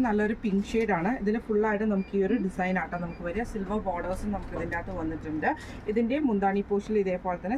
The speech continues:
silver ത്രെഡിൻ്റെ lines pattern ആണ് നമുക്ക് വന്നേക്കുന്നത്. Blouse piece വരുന്നത് ഇതേപോലെ തന്നെ ഡിസൈനുള്ള blouse piece ആട്ടോ. ഇങ്ങനെയാണ് അതിൻ്റെ ഒരു view വരുന്നത്. അടുത്ത നമുക്ക് വന്നേക്കുന്നത് silver ടിഷ്യൂല് വന്നിട്ടുള്ള ആട്ടോ. ടിഷ്യൂല് നമുക്ക് ഇതേപോലെ ലിനനും കൂടെ mix ചെയ്തിട്ടാണ്. ബോർഡേഴ്സ്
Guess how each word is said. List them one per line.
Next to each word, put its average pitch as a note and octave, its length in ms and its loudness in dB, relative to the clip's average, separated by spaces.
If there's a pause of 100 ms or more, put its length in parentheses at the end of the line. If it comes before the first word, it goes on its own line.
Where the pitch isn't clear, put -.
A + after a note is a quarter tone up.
silver F#3+ 300 0
ത്രെഡിൻ്റെ F#3 440 0
lines E3+ 360 -2
pattern F3+ 400 -2
ആണ് F3 160 -4
നമുക്ക് E3 260 -10
വന്നേക്കുന്നത്. E3 560 -4 (380)
Blouse C4+ 260 2
piece C4+ 260 -2
വരുന്നത് F#3 280 0
ഇതേപോലെ F3 400 -2
തന്നെ G3 200 -2
ഡിസൈനുള്ള E3+ 560 -4
blouse D#3+ 300 -8
piece F3+ 240 -6
ആട്ടോ. G#3+ 240 -6
ഇങ്ങനെയാണ് E3 320 -6
അതിൻ്റെ E3 180 -6
ഒരു C#4 140 -4
view F3 240 0
വരുന്നത്. - 260 -12 (840)
അടുത്ത A#3+ 240 0
നമുക്ക് C#4 280 2
വന്നേക്കുന്നത് A3+ 500 2 (140)
silver A3 340 2
ടിഷ്യൂല് G#3+ 420 0
വന്നിട്ടുള്ള F#3 440 -2
ആട്ടോ. E3 160 -2 (100)
ടിഷ്യൂല് G#3+ 460 0
നമുക്ക് G3+ 240 -2
ഇതേപോലെ G3 420 0
ലിനനും F#3+ 400 0
കൂടെ G#3 180 2
mix - 220 -8
ചെയ്തിട്ടാണ്. F#3 420 -2 (360)
ബോർഡേഴ്സ് A#3 380 2